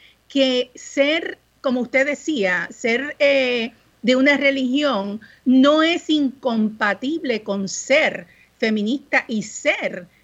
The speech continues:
y pensar y creer en la perspectiva de género. Ahí hay compañeras como Sumaya Soler, este, Mercedes Rodríguez, Nina Torres, eh,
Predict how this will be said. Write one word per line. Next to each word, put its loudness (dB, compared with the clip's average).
y -4
pensar 0
y -6
creer -4
en -6
la -2
perspectiva -8
de -8
género. -6
Ahí 0
hay 2
compañeras 0
como 0
Sumaya 0
Soler, -2
este, -6
Mercedes -2
Rodríguez, 0
Nina 2
Torres, 0
eh, 0